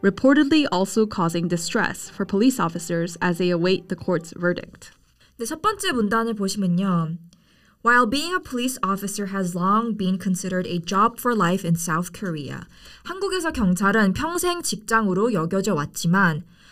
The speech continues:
Speaker 2: an increasing number of officers are leaving the force, citing fatigue from work and difficulties in dealing with the community. 점점 더 많은 경창-, 경찰들이 조직을 떠나고 있으며 업무로 인원-,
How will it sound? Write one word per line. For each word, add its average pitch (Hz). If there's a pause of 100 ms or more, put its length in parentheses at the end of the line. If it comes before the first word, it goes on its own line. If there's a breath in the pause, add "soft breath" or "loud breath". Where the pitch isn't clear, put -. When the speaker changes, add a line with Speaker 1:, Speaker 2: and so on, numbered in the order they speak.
(160 soft breath)
Speaker 2:
an 220
increasing 339
number 233
of 202
officers 196
are 185
leaving 226
the 294
force, 165 (180)
citing 214
fatigue 220
from 262
work 180
and 175
difficulties 165
in 170
dealing 202
with 180
the 175
community. 156 (600 soft breath)
점점 262
더 233
많은 214
경창-, 214
경찰들이 196
조직을 214
떠나고 311
있으며 185 (280 loud breath)
업무로 240
인원-, 196